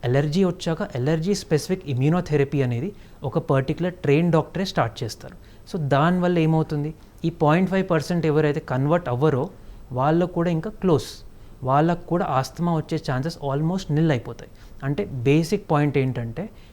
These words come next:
ఎర్లీ డయాగ్నోసిస్, ముందే డయాగ్నోస్ చేసామనుకోండి అది ఆస్తమాకి కన్వర్ట్ అవ్వకుండా ఉంటుంది. ఒకసారి ఆస్తమా కన్వర్ట్ అయ్యాక సిమ్టమ్స్ తగ్గించడానికి కూడా ఇమ్యూనోథెరపీ వాడతాం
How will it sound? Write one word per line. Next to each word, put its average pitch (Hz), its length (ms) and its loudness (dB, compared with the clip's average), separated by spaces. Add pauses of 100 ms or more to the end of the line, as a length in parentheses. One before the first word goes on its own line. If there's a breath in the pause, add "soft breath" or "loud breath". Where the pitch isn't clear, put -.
(340 soft breath)
ఎర్లీ 180 220 6
డయాగ్నోసిస్, 143 640 2
ముందే 170 320 4
డయాగ్నోస్ 156 460 2
చేసామనుకోండి 127 760 -2 (360 soft breath)
అది 156 280 -2
ఆస్తమాకి 185 560 0
కన్వర్ట్ 185 480 2
అవ్వకుండా 151 420 0
ఉంటుంది. 117 260 -8 (420 soft breath)
ఒకసారి 180 440 -2
ఆస్తమా 131 400 -2
కన్వర్ట్ 170 540 2
అయ్యాక 151 360 2 (340 soft breath)
సిమ్టమ్స్ 190 560 0
తగ్గించడానికి 170 680 0
కూడా 202 120 2
ఇమ్యూనోథెరపీ 165 580 0
వాడతాం 123 400 -6